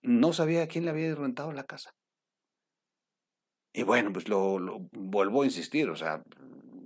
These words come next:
rentas una casita, pues, no sé,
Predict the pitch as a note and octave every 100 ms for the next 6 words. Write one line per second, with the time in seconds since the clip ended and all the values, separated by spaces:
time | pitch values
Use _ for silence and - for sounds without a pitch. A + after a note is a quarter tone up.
0 | - - F#2+ F2 F#2 C#3 C3 A#2 A2 -
1 | - F#2+ - F2+ - - - - _ _
2 | _ _ _ _ _ _ - F2 F#2 C3
3 | F3+ - F3+ A#3+ E3